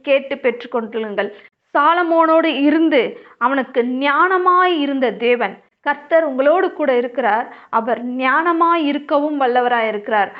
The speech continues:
அவரே ஞானமாய் இருக்கிறார். நீங்கள் தேடும்போது அவரை கண்டடைவீர்கள்.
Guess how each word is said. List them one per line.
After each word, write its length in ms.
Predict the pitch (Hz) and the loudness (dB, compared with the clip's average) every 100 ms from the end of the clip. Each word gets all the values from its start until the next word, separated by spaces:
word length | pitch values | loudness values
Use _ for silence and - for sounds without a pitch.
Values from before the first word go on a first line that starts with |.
| - | -8
அவரே 560 | - 233 277 320 370 370 | -2 0 2 2 2 0
ஞானமாய் 540 | 294 277 285 277 254 | 0 0 0 -2 -2
இருக்கிறார். 420 | 233 233 226 208 | -4 -4 -2 -2
நீங்கள் 320 | 226 226 214 - | -4 -4 -6 -2
தேடும்போது 680 | 302 339 370 339 269 269 | 2 4 2 0 2 2
அவரை 280 | 277 233 214 - | 2 0 -2 -4
கண்டடைவீர்கள். 800 | 247 247 240 214 208 196 202 | -6 -2 -2 -2 -6 -6 -6